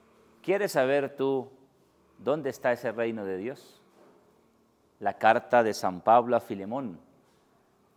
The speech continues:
Le habla a Filemón para que descubra el reino de Dios en un hermano.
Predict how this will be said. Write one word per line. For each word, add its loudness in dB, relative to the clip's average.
Le 0
habla 0
a -6
Filemón -8
para 0
que -6
descubra -4
el -2
reino -2
de 0
Dios -6
en -2
un -8
hermano. -2